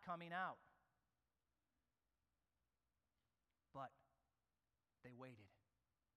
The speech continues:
The silence filled the area, and nothing happened.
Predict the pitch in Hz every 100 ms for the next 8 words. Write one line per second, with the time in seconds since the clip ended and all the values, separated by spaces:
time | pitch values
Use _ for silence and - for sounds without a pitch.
0 | _ _ _ _ _ _ _ _ _ _
1 | _ _ _ _ - _ 147 - - 160
2 | 180 185 175 - - - - - - -
3 | - _ - - - - _ _ _ -
4 | - 196 190 185 156 170 165 160 151 139
5 | 107 - - - _ - - - - _
6 | _ _ _ _ _ _ _ _ _ _
7 | _ _ - 151 151 151 - 139 127 131
8 | - 101